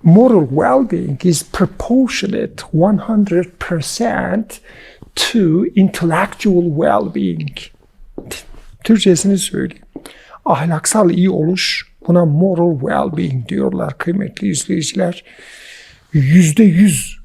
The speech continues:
bak yüzde yüz diyoruz, yüzde doksan dokuz değil ha. Yüzde yüz,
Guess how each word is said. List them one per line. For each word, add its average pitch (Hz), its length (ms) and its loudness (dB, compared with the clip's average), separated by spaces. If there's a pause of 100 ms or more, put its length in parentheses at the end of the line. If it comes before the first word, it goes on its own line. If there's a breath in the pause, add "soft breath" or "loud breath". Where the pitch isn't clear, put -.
(300)
bak - 200 -10
yüzde 151 260 4
yüz 175 300 2
diyoruz, 196 460 -2
yüzde 160 300 2
doksan 175 360 4
dokuz 165 340 -2
değil - 220 0
ha. - 200 -6 (500 loud breath)
Yüzde 165 440 2
yüz, 208 540 4